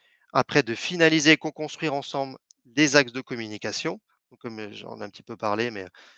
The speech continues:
il y avait des axes notamment sur, sur le e-commerce et je vais vous donner des détails un petit peu plus, heu, c'est dans, dans la slide d'après, mais bien définir ensemble les axes de communication et à partir de cela, de créer des contenus et des supports. Donc, j'en ai mis quelques exemples ici.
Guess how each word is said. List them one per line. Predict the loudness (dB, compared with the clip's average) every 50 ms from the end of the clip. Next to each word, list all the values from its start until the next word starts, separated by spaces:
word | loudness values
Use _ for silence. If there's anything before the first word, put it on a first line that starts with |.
| _ _ _ _
il | -6
y | -6
avait | -4 -4 -4
des | -4 0 2 2
axes | 2 2 -2 -8
notamment | -8 -6 -6 -4 -4 -6 -10
sur, | -10 -12 -14 -14 -14 -12
sur | -12 -12 -12
le | -12 -12 -14 -12
e-commerce | -10 -10 -6 -4 -4 -4 -4 -6 -10 -12 -14
et | -16 -16
je | -16 -16
vais | -18
vous | -20 -20 _ -16
donner | -12 -10 -10 -10
des | -10 -10
détails | -10 -8 -10 -8 -6 -8 -8
un | -8 -12
petit | -16 -20 -20
peu | _ _ _ _
plus, | _ _ -20 -20 _
heu, | _ _ _ _ _ _ _ _ _ _ _ _ _
c'est | -20 -16 -12
dans, | -10 -10
dans | -10 -8 -6 -2 2
la | 4
slide | 4 4 2 0 -2
d'après, | -4 -4 -4 -6 -6 -6 -8 _ _ _ _ _
mais | _ -20 -20 _ _
bien | 2 6 6 6
définir | 6 4 -2 -2 -2 -4 -4
ensemble | -4 -6 -8 -8 -8 -6
les | -4 -4
axes | -4 -4
de | -4 -8
communication | -14 -14 -14 -14 -14 -16 -16 -18 -16 -16 -16 -16 -18 _ -20 -20 _ _ _ _ _ 2
et | 2 2
à | 2
partir | 2 0 -2 -2 -2 -4 -8
de | -6 -6
cela, | -4 -4 -4 -4
de | -4 _ -2 -2 -2
créer | -2 -4 -4 0 2 4 4 4 2 0 -6 _ _ _ _ _ _ _ _
des | -10 -10
contenus | -10 _ -8 -10 -8 -8 -8 -8 -6
et | -6
des | -6 -8
supports. | -8 -10 -12 -10 -8 -8 -8 -10 _ _
Donc, | -20 -14 -10
j'en | -8 -6 -6
ai | -6
mis | -8 -4 -2
quelques | 0 -2 0 -2 -4 -4
exemples | -2 -4 -4 -8 -10 -10 -12
ici. | -12 -10 -8 -8 -10 -10